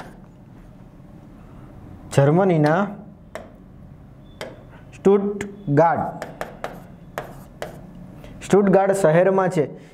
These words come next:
એ સૌપ્રથમ ભારતનો રાષ્ટ્રીય ધ્વજ ફરકાવવામાં આવ્યો હતો. હવે આ રાષ્ટ્રીય ધ્વજ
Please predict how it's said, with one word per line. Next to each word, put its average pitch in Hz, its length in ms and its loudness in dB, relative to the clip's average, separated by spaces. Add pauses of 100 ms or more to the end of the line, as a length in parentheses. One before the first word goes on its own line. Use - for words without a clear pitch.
(100)
એ 160 140 -6
સૌપ્રથમ 175 560 0
ભારતનો 160 480 0
રાષ્ટ્રીય 147 360 -2
ધ્વજ 147 220 -2
ફરકાવવામાં 135 760 -2 (260)
આવ્યો 113 200 0
હતો. 98 220 -10 (520)
હવે 214 120 4
આ - 180 2
રાષ્ટ્રીય 196 380 2
ધ્વજ 233 180 4